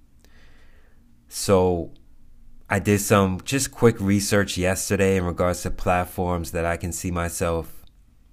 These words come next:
writing on, writing for, and or contributing to. And one of them was Inc magazine. So Inc magazine, which focuses on startups and business,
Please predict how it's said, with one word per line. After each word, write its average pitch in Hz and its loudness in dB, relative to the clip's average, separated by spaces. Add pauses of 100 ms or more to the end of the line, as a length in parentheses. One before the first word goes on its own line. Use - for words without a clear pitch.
(300)
writing 90 0
on, 80 -4 (1120)
writing 95 4
for, 80 -2 (1160)
and 92 -2
or 87 2
contributing 82 -4
to. 78 -6 (1000)
And 85 -2
one 95 2
of 98 0
them 101 0
was 98 0
Inc 104 -4
magazine. 95 -2 (1160)
So 87 0
Inc 95 -2
magazine, 92 -2
which 92 -8
focuses 90 -4
on 85 -2
startups 85 -2
and 78 -8
business, 82 -8